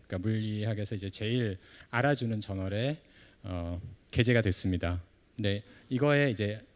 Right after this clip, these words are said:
어, 프레딕션은, 예측은 뭐냐면 우리가 여기 살고 있다면 실제로 우리 말고도 우리와 비슷한데 더 무거운 전자, 더 무거운, 어, 원자로 이루어진 세상이 있어서 걔네들이 암흑 물질이 될 수도 있고 혹은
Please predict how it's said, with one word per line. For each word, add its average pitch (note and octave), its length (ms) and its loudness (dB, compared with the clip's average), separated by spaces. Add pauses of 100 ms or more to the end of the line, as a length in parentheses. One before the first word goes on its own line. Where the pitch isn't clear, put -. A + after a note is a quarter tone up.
(400)
어, F#2+ 280 -2
프레딕션은, G#2+ 640 0
예측은 F3+ 400 2
뭐냐면 A2 640 0 (400)
우리가 F3 300 4
여기 A#2+ 180 2
살고 E3+ 320 2
있다면 A#2+ 460 -2
실제로 F3+ 400 0
우리 B2+ 220 4
말고도 C#3+ 720 6 (380)
우리와 E3 320 6
비슷한데 D#3 680 2
더 C3 180 2
무거운 D3 420 4
전자, A#2+ 340 0
더 B2+ 160 -2
무거운, B2+ 640 0
어, F#2+ 320 -4 (500)
원자로 C#3 580 6
이루어진 A#2+ 460 4
세상이 D3 360 0
있어서 G#2 600 -2 (240)
걔네들이 C3 460 2
암흑 A#2 320 2
물질이 C3 340 0
될 G#2+ 140 2
수도 A2 200 -2
있고 A#2 460 -4 (340)
혹은 E3+ 400 2